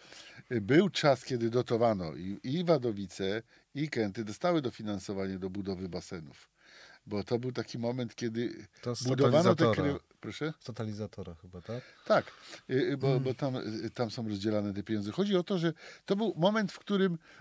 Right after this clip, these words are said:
Speaker 1: y, y, budowaliśmy te baseny w całej Polsce, bo chcieliśmy wzbogacić ofertę,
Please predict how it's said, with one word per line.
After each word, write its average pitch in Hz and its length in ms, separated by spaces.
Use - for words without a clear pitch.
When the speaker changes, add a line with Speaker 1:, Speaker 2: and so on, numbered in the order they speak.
Speaker 1:
y, 127 40
y, 135 300
budowaliśmy 131 840
te 131 120
baseny 120 340
w - 40
całej 123 300
Polsce, 147 560
bo 117 80
chcieliśmy 170 440
wzbogacić 120 840
ofertę, 135 540